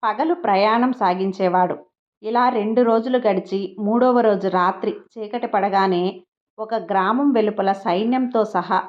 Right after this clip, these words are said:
విక్రమసింహుడు విశ్రమించాడు. మంత్రులతో యుద్ధ సన్నాహాల గురించి మాట్లాడుతూ ఉండగా ఒక భటుడు వచ్చి, "మహారాజా, నాదొక చిన్న విన్నపం. ఇక్కడ సమీపంలో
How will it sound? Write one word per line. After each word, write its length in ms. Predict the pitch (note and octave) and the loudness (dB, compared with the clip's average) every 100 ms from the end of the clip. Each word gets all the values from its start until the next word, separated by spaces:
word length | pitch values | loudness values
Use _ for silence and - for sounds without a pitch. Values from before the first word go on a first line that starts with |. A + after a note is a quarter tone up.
| - | -10
విక్రమసింహుడు 1080 | F#3 F#3 A#3 B3+ B3+ G#3 F#3+ F#3+ F#3 B3 - _ _ | -12 -8 -4 -2 -2 -4 -2 -2 -2 -2 -6 _ _
విశ్రమించాడు. 840 | G3+ G#3+ B3 C#4+ A#3+ G#3 G3+ F#3+ F#3+ - - _ - | 0 0 2 0 2 2 2 2 -2 -6 -20 _ -6
మంత్రులతో 920 | G3+ G#3+ A#3+ B3+ D4+ B3+ A#3+ A3 A#3+ A3 | 0 0 0 2 2 2 4 2 2 0
యుద్ధ 280 | G3+ F#3 B3 | -2 2 0
సన్నాహాల 760 | B3 G3+ G#3+ B3 A3+ A#3 A#3 | 2 0 2 2 2 2 2
గురించి 420 | A3 G#3 G#3+ A3 | 2 0 0 0
మాట్లాడుతూ 680 | G3+ F3+ F#3 G#3 G#3+ G#3 G#3 | 2 0 0 0 0 0 0
ఉండగా 540 | F#3+ F#3 F3 G#3+ G#4 G#4 - | 2 2 4 2 0 -2 -4
ఒక 140 | G3+ | -2
భటుడు 400 | G3 F#3 F3+ B3 | 0 0 2 2
వచ్చి, 540 | C4 G#3+ - F3+ F#3 - | 2 0 0 0 0 -4
"మహారాజా, 760 | F3+ F3+ G3+ G3 F#3 F3 A#3 G#4+ - _ _ _ | -6 -2 0 2 2 2 0 0 -4 _ _ _
నాదొక 520 | B3 C#4+ D4 C#4+ A#3 B3+ - | -2 0 2 2 2 0 -2
చిన్న 240 | G#3+ B3 | -2 0
విన్నపం. 580 | C#4 G3 G3+ G#3+ F#3 E3 - _ _ - | 0 0 -2 0 0 -2 -10 _ _ -16
ఇక్కడ 300 | C#4 D4 D4 | -6 0 2
సమీపంలో 840 | D4 A#3+ B3 D#4+ E4+ C4+ G#3+ F3 | 2 0 2 2 2 2 2 0